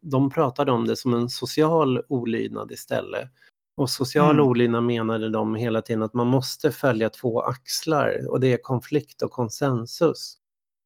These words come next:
Speaker 1: Det här är ju väldigt likt det vi har pratat om i populismavsnitten
Speaker 2: Mm.
Speaker 1: av, av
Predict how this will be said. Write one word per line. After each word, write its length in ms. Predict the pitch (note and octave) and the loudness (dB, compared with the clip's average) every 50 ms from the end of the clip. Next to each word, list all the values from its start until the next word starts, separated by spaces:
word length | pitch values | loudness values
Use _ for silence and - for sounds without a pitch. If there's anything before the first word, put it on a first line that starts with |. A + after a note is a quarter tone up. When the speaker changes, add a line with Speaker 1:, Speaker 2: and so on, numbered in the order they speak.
| _ _ _ _ _ | _ _ _ _ _
Speaker 1:
Det 80 | - B2 | 0 2
här 100 | B2 C3 | 4 4
är 40 | |
ju 100 | B2+ B2 | 4 4
väldigt 260 | A#2 A#2+ A2+ G#2+ A2 G#2+ | 4 2 2 2 2 2
likt 360 | A2 G#2+ A2 G#2+ A2 - - | 0 0 0 -2 -4 -4 -4
det 100 | A2+ G#2 | -4 -4
vi 80 | G2 - | 0 0
har 80 | - E3+ | 0 0
pratat 440 | C3 - - E3 - - C#3 B2+ C3 | 0 0 -2 -2 -2 -2 -2 -2 0
om 140 | A#2+ A#2 | 0 0
i 40 | A#2 | 0
populismavsnitten 1200 | G#2+ - B2 B2+ - B2 A#2 A2+ - - B2+ A#2 A2 - - C#3 C3+ B2+ E3 E3+ - - B2+ A#2 | -2 -4 -6 -6 -4 -4 -4 -4 -4 -4 -4 -4 -2 -2 -2 -2 0 2 2 2 2 2 0 0
Speaker 2:
Mm. 60 | A#2+ A#2 A#2+ | 2 0 0
Speaker 1:
av, 300 | A#2 D3+ C3+ A2+ B2 B2+ - _ _ | 2 2 0 0 -2 -6 -10 _ _
av 460 | - D3 C3 A#2+ A#2 A2+ A2+ A#2+ C3 | -4 -2 0 0 0 0 -2 -4 -6